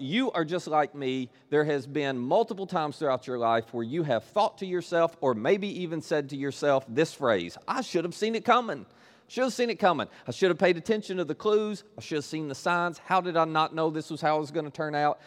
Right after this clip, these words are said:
How did I not know this was gonna happen eventually? You know, you, I sh-, should have seen it coming." All of us have said this, and, um,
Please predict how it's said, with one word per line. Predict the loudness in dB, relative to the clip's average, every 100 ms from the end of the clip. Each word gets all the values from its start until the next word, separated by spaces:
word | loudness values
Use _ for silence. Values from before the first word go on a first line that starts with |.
| -12 2
How | 6
did |
I | 6
not | 4 0 2
know | 0
this | 0 -2 -2
was | -4
gonna | -4 -2
happen | 0 0 -4
eventually? | -4 -4 -4 -4 -4
You | -2
know, | 0
you, | 0 -2 -8
I | -10
sh-, | -12 -16 -20
should | -12 -8
have | -8
seen | -6 -6
it | 2
coming." | 2 2
All | 2 2 4
of | 4
us | 2 2
have | -6
said | -2 -2 0
this, | 0 0 0
and, | 0 2 0 -4 -14 -20 -20 -20 -2
um, | 0 0 -2